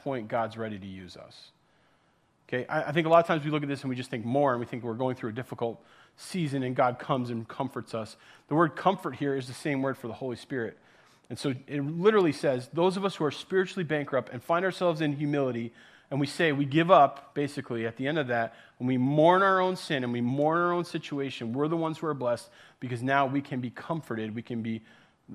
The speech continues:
we can have the Spirit now as part of our lives to, to kind of come in and provide for that spiritual bankruptcy.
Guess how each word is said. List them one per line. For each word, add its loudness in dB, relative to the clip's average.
we -10
can -4
have 0
the -4
Spirit -4
now -2
as -6
part 2
of -2
our 2
lives -2
to, -6
to -8
kind -6
of -8
come 2
in 0
and -4
provide 0
for -2
that 0
spiritual -4
bankruptcy. -12